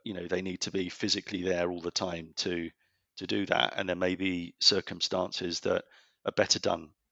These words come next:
quite frankly, um, in person, um, to have a meeting.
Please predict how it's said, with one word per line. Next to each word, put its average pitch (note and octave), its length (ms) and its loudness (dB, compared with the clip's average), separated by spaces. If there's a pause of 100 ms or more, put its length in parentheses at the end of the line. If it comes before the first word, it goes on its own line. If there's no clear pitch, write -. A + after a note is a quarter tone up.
(180)
quite - 220 0
frankly, F2 680 -2 (120)
um, E2+ 460 -2 (320)
in F#2 180 -4
person, - 560 0 (560)
um, E2+ 240 2
to F#2 100 -2
have F2 200 0
a E2+ 40 -2
meeting. E2+ 500 -6